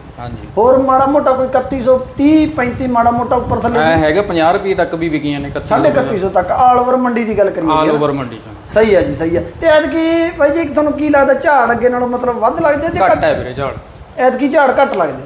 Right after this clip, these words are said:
Speaker 1: ਹਾਂਜੀ।
Speaker 2: ਕਿਉਂਕਿ ਸੇਠ ਸਾਹਿਬ ਕੋਲੇ ਤਾਂ ਸਾਰੀ ਨੌਲੇਜ ਹੁੰਦੀ ਹੈ, ਕਿਉਂਕਿ ਇਹਨਾਂ ਨੂੰ ਪਤਾ ਹੁੰਦਾ ਕਿਹੜੇ ਕਿਸਾਨ ਕੋਲੇ ਕਿੰਨੀ ਫਸਲ, ਕਿੰਨੇ ਕਿੱਲਿਆਂ ਦਾ ਮਾਲ ਆਉਂਦਾ ਜੀ, ਹੈ ਨਾ?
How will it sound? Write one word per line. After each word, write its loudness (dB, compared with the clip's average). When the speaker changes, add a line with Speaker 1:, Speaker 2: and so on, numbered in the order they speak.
Speaker 1:
ਹਾਂਜੀ। -8
Speaker 2:
ਕਿਉਂਕਿ 2
ਸੇਠ 2
ਸਾਹਿਬ 2
ਕੋਲੇ 4
ਤਾਂ 2
ਸਾਰੀ 0
ਨੌਲੇਜ 2
ਹੁੰਦੀ -2
ਹੈ, 0
ਕਿਉਂਕਿ -4
ਇਹਨਾਂ -2
ਨੂੰ -2
ਪਤਾ 2
ਹੁੰਦਾ 0
ਕਿਹੜੇ 2
ਕਿਸਾਨ -2
ਕੋਲੇ -2
ਕਿੰਨੀ -4
ਫਸਲ, -2
ਕਿੰਨੇ -2
ਕਿੱਲਿਆਂ 2
ਦਾ 4
ਮਾਲ 4
ਆਉਂਦਾ 2
ਜੀ, 0
ਹੈ 2
ਨਾ? -2